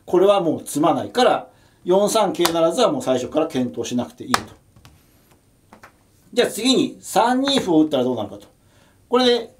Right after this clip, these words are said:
二一に逃げて、やっぱり金がいて三一に逃げられない。で、持ち駒が香で歩がゼロ枚。だけど、今度はここに桂馬がまだこっちに残ってるんで、桂馬がこっちの攻めに使えると。二三への攻めに使える。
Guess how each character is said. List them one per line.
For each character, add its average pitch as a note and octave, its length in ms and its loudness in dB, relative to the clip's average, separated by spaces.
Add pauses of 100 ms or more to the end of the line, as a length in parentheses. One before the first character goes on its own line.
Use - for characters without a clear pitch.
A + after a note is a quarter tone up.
(100)
二 A3 280 0
一 F#3 200 0
に D#3+ 80 4
逃 - 20 4
げ C3+ 80 -2
て、 D#3+ 60 -2
や F#3 100 4
っ F#3 40 -6
ぱ A#3 80 -2
り D3+ 240 0
金 E3 320 -2
が D#3 140 4
い C#3+ 80 -2
て D3 100 -2
三 D3 280 0
一 B2+ 120 -4
に A#2 140 -4
逃 A#2 120 -6
げ B2+ 60 -2
ら B2 120 2
れ A#2 80 -2
な A2 140 -10
い。 C#3+ 100 -10
で、 F#3+ 160 4
持 D3 140 0
ち E3+ 120 -8
駒 E3 180 2
が D#3 120 4
香 F3+ 300 4
で F3+ 140 2
歩 - 200 -4
が D#3 180 2
ゼ B2+ 160 -6
ロ A3 120 4
枚。 D#3+ 260 -2 (640)
だ C#4 140 2
け B3+ 80 0
ど、 C3+ 260 -2
今 A#3 200 2
度 C#3+ 80 -2
は B2 80 -2
こ - 100 -14
こ A3 100 0
に A3 140 -4
桂 G#3 320 0
馬 G#3 100 2
が G3+ 80 0
ま G3 100 4
だ - 100 -2
こ - 140 -2
っ - 60 -10
ち A3 140 -6
に D#3+ 40 0
残 C3+ 180 -2
っ C3 80 -8
て B2+ 100 -6
る A2+ 80 -8
ん A2+ 60 -10
で、 B2+ 120 -2
桂 G3+ 220 0
馬 G3+ 240 2
が - 180 -2 (220)
こ F3 120 2
っ F3 120 -4
ち C4 100 -6
の C4 80 4
攻 B3+ 180 0
め G#3 120 0
に C#3 80 -2
使 - 200 -10
え G#2+ 80 -6
る G#2+ 60 -10
と。 - 100 -20
二 A3+ 240 -2
三 A#3+ 280 2
へ E3+ 40 2
の D3 80 -2
攻 D#3 200 -4
め E3+ 60 0
に C#3+ 100 -2
使 - 280 -4
え A#2 120 0
る。 A#2 200 -8